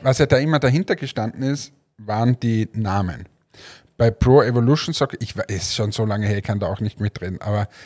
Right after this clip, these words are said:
früher war es so, dass bei, bei Pro Evolution Soccer, glaub ich, die falschen Namen waren. Weißt du, da hat nicht der Zinedine Zidane geheißen, sondern Finedin Hidan oder so.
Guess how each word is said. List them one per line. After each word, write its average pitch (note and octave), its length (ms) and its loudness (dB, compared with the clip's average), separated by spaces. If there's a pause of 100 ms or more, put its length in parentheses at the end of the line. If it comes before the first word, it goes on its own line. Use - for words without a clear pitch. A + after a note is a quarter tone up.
(120)
früher C#3 460 4
war B2+ 60 8
es B2 100 -2
so, B2+ 160 0
dass B2 160 -2
bei, G#2+ 260 -4 (160)
bei G2+ 140 -8
Pro A2+ 260 -2
Evolution A2+ 460 -4
Soccer, A#2+ 300 -6
glaub G#2 200 -4
ich, A2 80 -4
die G#2 120 -10
falschen G2+ 500 -6
Namen F#2+ 420 -6
waren. - 220 -14 (580)
Weißt - 220 -4
du, B2+ 60 4
da A2 40 2
hat A#2 300 -2
nicht - 260 -8
der A2+ 180 0
Zinedine A2+ 500 0
Zidane G#2+ 420 -4
geheißen, G#2+ 480 -2
sondern G2 500 -8 (460)
Finedin G#2 720 -2
Hidan F2 500 -6 (340)
oder F2 200 -8
so. - 140 -8